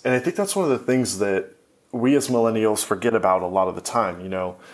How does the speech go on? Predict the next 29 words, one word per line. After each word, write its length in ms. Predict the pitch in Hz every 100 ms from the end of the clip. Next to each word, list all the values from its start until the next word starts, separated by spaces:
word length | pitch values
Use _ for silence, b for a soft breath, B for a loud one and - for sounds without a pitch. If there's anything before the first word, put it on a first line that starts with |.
| B B -
there 300 | 113 143 -
are 280 | 123 123 123
other 200 | 113 110
people 420 | - 135 107 92
that 220 | 98 87
want 520 | 90 98 - - - -
our 220 | 104 98
ideas. 760 | 90 82 95 90 - - - B B B B
You 100 | 101
know, 380 | 107 98 95 90 - _ _ _
we're 260 | 110 104 120
so 280 | - 135 147
stuck 340 | - 135 135
in 80 | 110
the 80 | 90
stigma 500 | - - 117 117 95
of, 460 | - 101 95 - -
"Oh, 200 | 131 123
well, 180 | 107 101
millennials 580 | 101 110 117 110 101 -
don't 220 | 113 101
want 180 | 104 95
to 60 |
work 500 | 92 139 123 110 -
and 220 | 101 92
millennials 580 | 92 101 113 107 101 -
don't 240 | 117 104 101
want 240 | 104 90
to, 500 | - 104 92 92 92